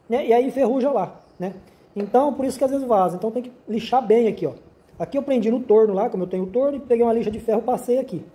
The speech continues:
Mas se você não tiver com a mão mesmo, uma lixinha de ferro nova, cento e oitenta, aí vai lixando, deixa bem lisinho ali.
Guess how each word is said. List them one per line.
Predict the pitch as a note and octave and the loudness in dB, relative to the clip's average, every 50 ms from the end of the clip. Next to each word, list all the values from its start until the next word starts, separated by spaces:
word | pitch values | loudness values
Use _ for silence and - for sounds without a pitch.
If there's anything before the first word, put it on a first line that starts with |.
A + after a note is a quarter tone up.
| _ _ _ _ _ _ - - | _ _ _ _ _ _ -6 -2
Mas | B3+ B3 | -2 -2
se | B3+ | 0
você | B3 C4 B3+ C4+ C4+ | 0 -2 0 0 -2
não | C4 B3+ | -2 -2
tiver | B3+ B3+ A3 A#3 B3+ B3 | -2 0 2 2 2 2
com | C#4 C4+ | 2 0
a | A#3+ | 2
mão | A3+ A#3 B3 B3+ | 2 0 0 2
mesmo, | A3 G#3 A#3+ B3+ A#3+ A#3 | 4 4 4 4 4 0
uma | G#3+ G3 | -4 -2
lixinha | G3+ - - - A3 G#3 | -4 -4 -6 -4 -4 -4
de | G3 F#3+ | -4 -6
ferro | - - F3+ G3 A3+ F#3 F#3+ | -8 -4 -2 0 0 0 -2
nova, | F3 E3+ G3+ B3 B3+ G#3 D#3 B2 - - - - - _ _ _ _ _ _ _ _ _ _ | -2 0 0 0 0 -2 -4 -10 -12 -20 -20 -20 -20 _ _ _ _ _ _ _ _ _ _
cento | - F#3 F#3+ F#3 | -6 -6 -2 0
e | F#3+ | -2
oitenta, | E3+ - E3+ F3 G#3 A3 G#3 F3+ | -2 0 -2 -2 0 0 2 0
aí | G3 G3+ | 0 2
vai | A#3+ B3+ | 0 -2
lixando, | C4 - - - G#3+ A#3+ | -2 -4 -2 -2 -2 0
deixa | A3+ A3+ A3+ A#3 | 0 -2 -4 -2
bem | G3+ A#3+ C4+ C#4+ | -2 -2 -2 -2
lisinho | C#4+ A3+ F#3 G#3+ A3+ B3+ | -4 -4 -2 -2 -2 -2
ali. | B3+ G3 D#3+ D3 | -2 -2 -4 -6